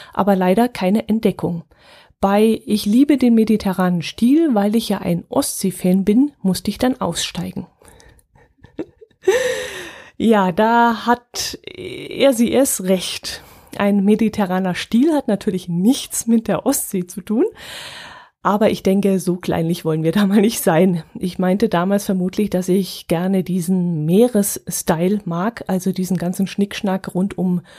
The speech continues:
Muscheln, Möwen, Leuchttürme, Anker,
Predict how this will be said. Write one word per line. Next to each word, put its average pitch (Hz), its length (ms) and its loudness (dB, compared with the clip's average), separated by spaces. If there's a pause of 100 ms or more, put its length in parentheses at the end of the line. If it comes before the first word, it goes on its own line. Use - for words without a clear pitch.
(240)
Muscheln, 185 920 2
Möwen, 190 720 4
Leuchttürme, 185 1000 2
Anker, 185 640 0